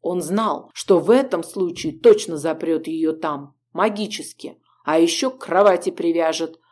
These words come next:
вот просто на всякий случай и для собственного удовольствия. Но она, конечно же, не слышала, а даже если бы и слышала,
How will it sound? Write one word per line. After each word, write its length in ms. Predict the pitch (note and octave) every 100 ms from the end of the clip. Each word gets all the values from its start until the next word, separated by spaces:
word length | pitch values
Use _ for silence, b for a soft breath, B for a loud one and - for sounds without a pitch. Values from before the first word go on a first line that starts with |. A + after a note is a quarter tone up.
| _ -
вот 220 | F3 F3
просто 320 | G#3 G#3 G#3+
на 140 | G#3+
всякий 340 | G#3 A3 G#3+ B3
случай 680 | - A#3+ F#3 - C#3+ - _
и 100 | F#3
для 200 | F3 E3+
собственного 720 | D3+ A3 G#3+ - G3 F#3 F3+
удовольствия. 1000 | F3+ G3 F3 F3 D#3+ C3+ - D3 B2+ D3 _ _ _ _
Но 260 | D3+ D#3 D#3
она, 420 | E3+ A3 B3+ B3+ -
конечно 520 | F#3 A3 D4 - C4
же, 140 | A#3
не 120 | A#3
слышала, 760 | A3 - G3 - - D3 C#3+ - _ _ -
а 160 | D#3
даже 360 | D#3 G3+ G#3+ F#3
если 460 | E3+ G3+ G#3 F3
бы 140 | D3+ D#3
и 140 | -
слышала, 680 | - - A#3+ B3+ - G#3+